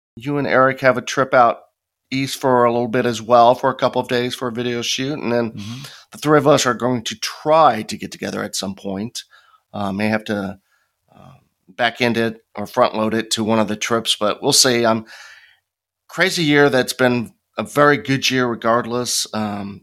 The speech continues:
Speaker 1: I'm glad to be back traveling and looking forward to twenty twenty-two and all the, uh, things that it brings.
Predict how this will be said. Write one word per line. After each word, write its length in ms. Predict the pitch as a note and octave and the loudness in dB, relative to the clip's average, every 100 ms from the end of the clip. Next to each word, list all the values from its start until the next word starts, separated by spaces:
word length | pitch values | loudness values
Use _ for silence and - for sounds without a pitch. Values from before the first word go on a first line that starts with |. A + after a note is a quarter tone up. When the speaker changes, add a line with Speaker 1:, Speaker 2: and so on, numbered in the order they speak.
| - | -16
Speaker 1:
I'm 160 | G3+ G#3 _ | -14 -16 _
glad 180 | - A2+ | -2 0
to 60 | A2 | -2
be 100 | A#2+ | -4
back 200 | A2+ A2 | -2 -2
traveling 440 | - A2+ A#2+ A2 | 0 2 0 -4
and 80 | G#2 | -4
looking 240 | G#2+ A2 | -6 -8
forward 240 | G#2+ A2 A2 | -4 -6 -6
to 100 | - | -8
twenty 240 | A2 G#2+ | -6 -6
twenty-two 540 | G#2 G#2+ G#2 - G#2 G#2 | -4 -6 -6 -8 -8 -8
and 180 | F#2+ - - - _ _ | -10 -14 -20 -20 _ _
all 220 | B2+ A#2+ | 6 8
the, 240 | A#2 A2+ G#2+ | 6 2 -2
uh, 240 | G2+ G2 - _ | -4 -8 -14 _
things 220 | A#2 A2 G#2+ | -4 -4 -4
that 120 | G#2 | -8
it 120 | - | -4
brings. 400 | A2 G#2+ G2 | -2 -2 -6